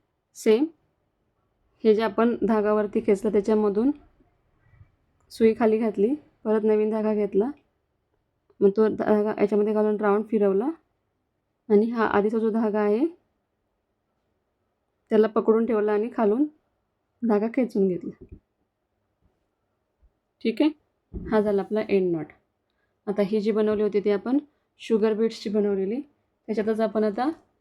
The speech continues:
अ, थ्री एम एमची बनवून दाखवते. जास्त करून त्याचाच यूज केला जातो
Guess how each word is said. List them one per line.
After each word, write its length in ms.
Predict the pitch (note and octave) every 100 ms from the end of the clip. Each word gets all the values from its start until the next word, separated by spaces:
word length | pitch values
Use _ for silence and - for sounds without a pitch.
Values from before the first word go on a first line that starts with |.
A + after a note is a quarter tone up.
| _ _ _ _ _ _ _
अ, 340 | G3 G3 G3 G3+ -
थ्री 160 | - C4+
एम 200 | C4+ B3
एमची 240 | A#3+ A#3+
बनवून 340 | A#3 A3+ A3 A3
दाखवते. 580 | G3 F#3+ G3 G3 D#4 E4 - -
जास्त 260 | A3+ A3 A#3+
करून 260 | A3+ A#3+
त्याचाच 360 | A#3+ A#3 A#3+ A#3
यूज 180 | A3+ A3+
केला 260 | - A3
जातो 300 | G#3 G3 A#3+